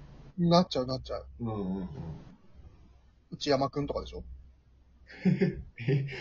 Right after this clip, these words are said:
Speaker 2: 内-、内山くん？あの内山くん？
Speaker 1: <laughs> 子役から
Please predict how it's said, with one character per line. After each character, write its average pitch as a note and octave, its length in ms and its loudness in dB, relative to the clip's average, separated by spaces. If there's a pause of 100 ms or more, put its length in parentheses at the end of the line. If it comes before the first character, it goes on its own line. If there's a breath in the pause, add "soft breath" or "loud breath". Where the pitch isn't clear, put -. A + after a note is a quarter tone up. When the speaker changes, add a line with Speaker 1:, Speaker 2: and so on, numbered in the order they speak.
(160)
Speaker 2:
内-、 A#2 220 -2
内 B2+ 160 0
山 C3+ 220 10
く C3+ 60 6
ん？ - 120 -2
あ C#3 200 6
の E3 80 6
内 D3 220 6
山 C#3 200 8
く C3+ 80 2
ん？ - 180 0 (300)
Speaker 1:
<laughs> - 380 -10
子 C3 160 0
役 B2 440 -2
か B2 140 0
ら A2+ 260 2